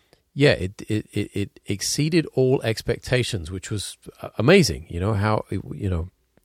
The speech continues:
I, I don't know too many, uh, I, I don't have too many examples in, in my career where, where things exceeded expectations. Also, I try not to have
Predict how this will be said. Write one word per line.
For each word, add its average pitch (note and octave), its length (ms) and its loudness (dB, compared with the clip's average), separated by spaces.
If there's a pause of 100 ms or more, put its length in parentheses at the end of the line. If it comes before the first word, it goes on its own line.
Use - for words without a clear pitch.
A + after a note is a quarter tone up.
(340)
I, - 120 -12 (100)
I - 60 -4
don't G#2+ 280 -2
know F#2+ 380 -2 (280)
too E3 280 0
many, G#2+ 480 2
uh, D#2+ 320 -4
I, - 80 -6 (140)
I A2 40 2
don't B2 200 4
have A#2 100 2
too - 180 -2
many A2 140 2
examples F2 640 -4
in, D2+ 440 -8
in D2+ 200 -10
my E2+ 240 -2
career D2+ 420 -2
where, D2 320 -6 (120)
where E2 200 -8
things D#2 380 -6
exceeded - 680 -6
expectations. - 840 -8 (360)
Also, - 280 0
I G2+ 80 -2
try - 260 0
not F2+ 160 -2
to - 80 -10
have E2+ 420 -2